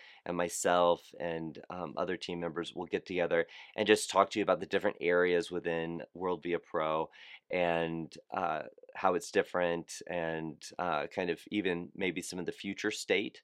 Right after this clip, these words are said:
that we see, because there's gonna be a lot of development. In fact, we do new re-, releases almost every week with different updates to the progr-, uh,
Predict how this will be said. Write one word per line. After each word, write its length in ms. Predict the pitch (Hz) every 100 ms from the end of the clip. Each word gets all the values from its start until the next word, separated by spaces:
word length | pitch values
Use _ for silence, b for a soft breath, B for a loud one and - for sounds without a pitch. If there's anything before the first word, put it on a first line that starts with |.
| B B B
that 100 | 104
we 120 | 110
see, 260 | 107 - 107
because 260 | 107 98
there's 160 | 82 80
gonna 120 | 98
be 60 | 87
a 80 | 82
lot 260 | 87 92
of 120 | 95
development. 500 | 87 90 90 85 85
In 100 | 69
fact, 240 | 87 95 -
we 80 | 98
do 220 | 101 95
new 180 | 92 98
re-, 320 | 95 98 - -
releases 560 | 95 95 101 - 85
almost 320 | - 95 104
every 220 | 95 90 85
week 400 | 82 82 - - B B B
with 140 | 98
different 280 | 107 - 82
updates 320 | - 120 120 -
to 100 | 110
the 80 |
progr-, 380 | 110 120 113 123 -
uh, 180 | 101